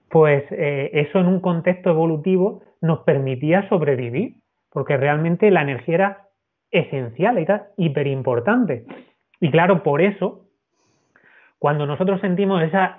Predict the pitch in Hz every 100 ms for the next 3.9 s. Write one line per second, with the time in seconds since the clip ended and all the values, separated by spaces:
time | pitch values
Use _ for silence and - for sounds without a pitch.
0 | - 165 160 185 185 175 170 175 170 151
1 | 208 165 131 143 160 - 165 160 160 156
2 | 160 175 165 185 - - - - - 165
3 | 170 165 143 151 151 165 175 196